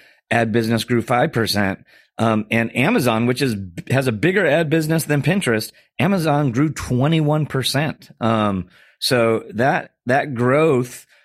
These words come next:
you know, uh, continues to be remarkable. Um, I did a quick, uh, back of the napkin, uh, estimate, and I, I, uh, I know A W S generated about five billion dollars in earned income for the quarter.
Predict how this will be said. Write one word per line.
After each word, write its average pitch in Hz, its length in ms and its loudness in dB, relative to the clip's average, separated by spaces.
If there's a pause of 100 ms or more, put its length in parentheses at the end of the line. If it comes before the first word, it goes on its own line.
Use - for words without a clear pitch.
(160)
you 113 140 0
know, 117 160 2
uh, 107 440 0
continues 143 600 0
to 135 100 -2
be 120 360 2
remarkable. 110 960 0 (360)
Um, 110 480 0 (120)
I 123 200 0
did 139 180 2
a - 60 -2
quick, 127 400 -2
uh, 113 240 2
back 113 260 -2
of 113 100 -2
the 110 300 0
napkin, 113 640 0
uh, 104 280 0
estimate, 107 540 0
and 104 160 0
I, 104 300 -2
I, 104 200 -4
uh, 104 520 -2 (480)
I 107 60 0
know 156 320 2
A 139 160 2
W 131 320 2
S 135 140 -2
generated 120 480 0
about 107 240 0
five 117 260 0
billion 117 340 2
dollars 107 360 2
in 107 160 0
earned 110 180 0
income 120 400 0
for 139 120 0
the 127 80 -4
quarter. 156 460 -2